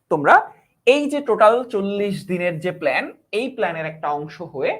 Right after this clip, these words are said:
কেমিস্ট্রি এবং ম্যাথের প্রস্তুতিটা সুন্দর মতো গুছিয়ে নিতে পারবে।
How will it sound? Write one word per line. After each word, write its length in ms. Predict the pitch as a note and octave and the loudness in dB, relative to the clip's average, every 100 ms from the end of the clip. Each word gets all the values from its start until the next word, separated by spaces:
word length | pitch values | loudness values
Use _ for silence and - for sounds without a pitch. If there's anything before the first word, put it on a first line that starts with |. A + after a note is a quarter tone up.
| - _ _ _ | -10 _ _ _
কেমিস্ট্রি 420 | - D3+ E3 - D4+ | -4 -4 -6 -12 -10
এবং 240 | D#3+ D#3+ | -8 -8
ম্যাথের 320 | D3 C3 F#3+ F#3+ | -6 -6 -8 -12
প্রস্তুতিটা 520 | - - C3 C#3 D#4+ | -12 -10 -10 -8 -10
সুন্দর 340 | - D3+ C#3+ | -10 -10 -8
মতো 200 | C#3+ C#3+ | -10 -10
গুছিয়ে 380 | A3+ C#3 - B2+ | -10 -12 -10 -10
নিতে 180 | A#2+ A2+ | -10 -8
পারবে। 280 | G#2 G2 | -10 -10